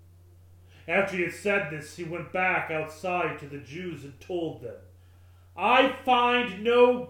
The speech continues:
guilt in him. But you have a custom that I should release one man for you at the Passover. So, do you want me to release to you the King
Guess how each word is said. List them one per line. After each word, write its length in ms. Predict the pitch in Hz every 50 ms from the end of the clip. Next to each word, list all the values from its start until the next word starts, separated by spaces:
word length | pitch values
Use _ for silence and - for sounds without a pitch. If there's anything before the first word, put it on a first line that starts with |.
| -
guilt 420 | - 214 226 214 196 180 - - -
in 200 | 151 139 127 -
him. 260 | 120 120 107 95 - - - - - - - - - - - - - - - - - - - - - -
But 260 | 202 202 - 147 170
you 220 | 240 311 339 -
have 260 | - 262 262 262 254 262
a 160 | 247 254 -
custom 500 | - 277 285 285 - - - - - - - - - - - - - - - - - - -
that 100 | 170 180
I 320 | 196 240 302 349 349 - -
should 260 | - 320 285 285 269
release 400 | 269 254 247 254 262 233 208 -
one 600 | 196 190 196 208 233 247 285 320 320 320 339 311
man 380 | 311 285 285 285 294 294 285 -
for 200 | - 269 285 269
you 360 | 226 214 233 226 214 214 214
at 100 | 208 214
the 140 | - 240 240
Passover. 880 | - - 262 269 262 247 - - - 175 165 156 135 120 - 110 92 - - - - - - - - - - - - - - - - - - - -
So, 540 | - - - - 330 330 277 - - - - - - - - - - - - - - - - - - - - - 131
do 120 | 190 240
you 300 | 247 220 226 294 339 349
want 560 | 311 233 208 269 277 311 320 320 320 - 226
me 340 | 247 247 233 233 240 254 -
to 200 | - 226 269 -
release 640 | - 233 233 233 180 190 254 285 320 302 - - - - -
to 140 | 320 320 294
you 640 | 269 233 247 240 214 202 202 208 226 240 247 - - - - - - 156
the 300 | 160 214 247 240 240 -
King 640 | - - 285 277 254 220 202 196 202 208 214 208